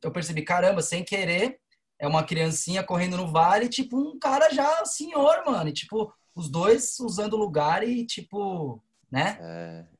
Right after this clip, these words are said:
Speaker 1: Os dois do skate, mano, se for ver. E aí essas coisas vão acontecendo assim, meio na doida, não é muito intencional. Que nem se falou essa do Formiga remando no concreto, pra mim era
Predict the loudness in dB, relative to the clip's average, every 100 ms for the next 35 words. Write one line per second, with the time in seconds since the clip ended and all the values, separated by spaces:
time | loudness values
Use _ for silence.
0 | -16 -2 2 2 0 -4 2 2 2 -4
1 | -4 -6 -8 -8 -6 -4 -8 -10 -16 -6
2 | 0 0 -2 -6 -6 0 0 0 -4 -2
3 | -2 -2 -2 -2 0 -2 2 2 2 -2
4 | -2 -2 -4 -4 -6 -6 -8 -8 -8 -8
5 | -6 -6 -6 _ _ -6 -4 -2 2 2
6 | 2 -2 -6 -4 -2 2 2 0 -2 -2
7 | -4 -4 -4 -2 -2 -2 -8 -12 _ _
8 | _ _ _ -2 0 0 -2 0 0